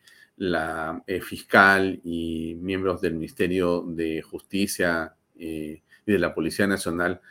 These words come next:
lo van a traer enmarrocado, ¿no es cierto? Y acá lo van a, a llevar a la zona donde se le hace un análisis psicológico o psiquiátrico, eh, clínico, no sé de qué tipo, para decir dónde va a ir preso, pero va a estar al costado de,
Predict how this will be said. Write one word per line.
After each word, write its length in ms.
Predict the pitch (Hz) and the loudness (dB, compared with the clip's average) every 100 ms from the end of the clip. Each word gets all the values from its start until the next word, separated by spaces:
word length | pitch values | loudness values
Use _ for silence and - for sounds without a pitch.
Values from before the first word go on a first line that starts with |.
| - - | -20 -4
lo 120 | 101 | 0
van 160 | 92 95 | 2 2
a 120 | 90 | 0
traer 220 | 87 85 | 0 0
enmarrocado, 760 | 92 90 78 73 120 80 - - _ _ _ _ | 0 -2 -2 2 6 6 4 -8 _ _ _ _
¿no 80 | 101 | -12
es 60 | 87 | -2
cierto? 360 | 110 117 - - _ _ - _ | 0 0 -6 -18 _ _ -20 _
Y 120 | 107 92 | 0 2
acá 400 | 90 101 98 104 | 6 8 8 6
lo 160 | 85 | 2
van 200 | 82 85 | 0 0
a, 240 | 87 92 - | -2 -2 -4
a 140 | 87 | -4
llevar 580 | 85 87 98 101 101 - | -2 2 4 6 4 0
a 140 | 82 80 | -4 -6
la 180 | 78 | -6
zona 520 | - 92 85 85 82 - _ _ _ _ | -6 -4 -2 -2 -4 -10 _ _ _ _
donde 380 | 95 90 85 80 | -6 -4 -2 -4
se 180 | - 85 | -2 0
le 140 | 92 | 2
hace 340 | 92 90 95 85 | 2 0 -2 0
un 80 | |
análisis 460 | 85 92 87 90 80 | 0 -2 -2 -4 -8
psicológico 920 | 92 85 92 98 92 - 85 82 80 80 | -6 -2 2 2 2 -2 -6 -2 -2 -4
o 60 | |
psiquiátrico, 1160 | - 98 - 95 95 - 85 - 78 78 78 80 | -6 -8 -4 0 0 -2 -8 -6 -6 -6 -8 -10
eh, 200 | 82 - | -12 -6
clínico, 760 | 107 107 104 95 - 82 80 82 | 0 2 2 -2 -6 -4 -4 -4
no 140 | 95 | -4
sé 140 | - | 0
de 140 | 104 95 | 2 2
qué 120 | 110 | 0
tipo, 320 | - 95 107 | 0 0 0
para 140 | 95 85 | 2 2
decir 380 | 82 - 98 92 | 2 0 -2 2
dónde 240 | 104 98 | 2 2
va 80 | 92 | 2
a 40 | |
ir 140 | 90 - | 2 4
preso, 320 | 151 - 107 | 4 4 0
pero 140 | - | 0
va 60 | 208 | 0
a 20 | |
estar 160 | - - | -2 -4
al 20 | |
costado 520 | 117 - 127 123 127 _ _ _ _ | -4 2 4 4 -2 _ _ _ _
de, 680 | - 87 90 85 85 82 82 | -10 -2 0 0 -2 -4 -8